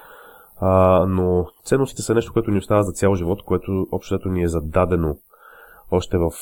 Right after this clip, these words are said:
може би, в детството и през годините, през които сме се изграждали като личности. И всъщност ценностите определят всъщност нашите цели.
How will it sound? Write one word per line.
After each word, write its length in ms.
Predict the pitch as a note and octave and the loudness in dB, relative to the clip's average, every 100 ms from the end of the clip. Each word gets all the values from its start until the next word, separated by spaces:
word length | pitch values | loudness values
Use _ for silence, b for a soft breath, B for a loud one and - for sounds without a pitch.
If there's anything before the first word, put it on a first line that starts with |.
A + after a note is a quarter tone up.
| - | -8
може 240 | F2 F2 E2+ | -2 -2 -2
би, 80 | F2 | -4
в 160 | D2 | -4
детството 580 | C#2+ F2 - - - A#2 | -2 -2 -2 -12 -2 0
и 100 | G#2 | 2
през 160 | F2 E2+ | 0 -2
годините, 420 | E2 F2 F#2+ F2+ _ - | -2 -2 -2 -6 _ -8
през 140 | - | -8
които 200 | - - | -8 -10
сме 120 | F2+ | -8
се 100 | E2+ | -6
изграждали 440 | D#2+ F#2 E2+ E2+ D#2+ | -4 -2 -2 -2 -4
като 260 | - E2 | -6 -6
личности. 440 | E2 - D#2 - E3+ - B B B B - - | -6 -6 -8 -6 -6 -8 B B B B -12 -2
И 360 | G#2+ G#2+ G#2+ | 2 4 2
всъщност 380 | G#2 D3+ - - | 0 -6 -4 -2
ценностите 460 | C#3+ C#3 - - A#2 | 0 0 -2 0 2
определят 920 | G#2 G#2 F2+ F2+ C3 A2 - - - _ | 2 2 0 2 2 2 -2 -20 -20 _
всъщност 520 | - F#2+ - D#2 - | -14 -14 -12 -14 -8
нашите 360 | D#2 D#2 - D2+ | -6 -6 -8 -12
цели. 360 | - D#2 A2+ | -6 -4 -4